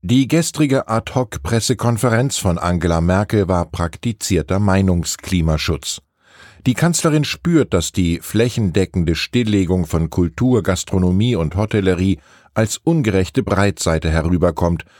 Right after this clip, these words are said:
ausgerechnet gegen jene, die sich um Einhaltung der Hygieneregeln mühen.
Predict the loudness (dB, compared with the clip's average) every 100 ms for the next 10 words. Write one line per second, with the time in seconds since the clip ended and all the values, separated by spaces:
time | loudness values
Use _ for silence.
0 | -20 _ 0 0 0 0 0 0 -2 0
1 | 0 0 2 4 4 4 0 _ _ 0
2 | 0 2 -2 -2 0 0 2 0 0 0
3 | 0 2 2 0 0 2 2 0 0 2
4 | 4 4 2 -2